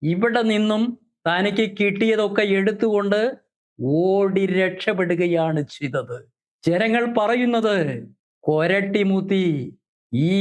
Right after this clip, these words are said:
വികാരിയുടെ കള്ളത്തരങ്ങൾ കണ്ട് രാക്ഷസ രൂപം കൊണ്ട് ഇദ്ദേഹത്തെ ചെകിട്ടത്തടിച്ചു വിട്ടു എന്നാണ്.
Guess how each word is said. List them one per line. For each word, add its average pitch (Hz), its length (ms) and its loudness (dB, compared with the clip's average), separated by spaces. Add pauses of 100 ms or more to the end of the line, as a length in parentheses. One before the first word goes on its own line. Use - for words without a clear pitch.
(100)
വികാരിയുടെ 202 880 2
കള്ളത്തരങ്ങൾ 208 760 0
കണ്ട് 208 360 0 (560)
രാക്ഷസ 202 760 -2 (140)
രൂപം 220 340 0
കൊണ്ട് 220 260 0 (600)
ഇദ്ദേഹത്തെ 175 480 2 (340)
ചെകിട്ടത്തടിച്ചു 170 1300 -2
വിട്ടു 147 400 -2
എന്നാണ്. 101 460 -2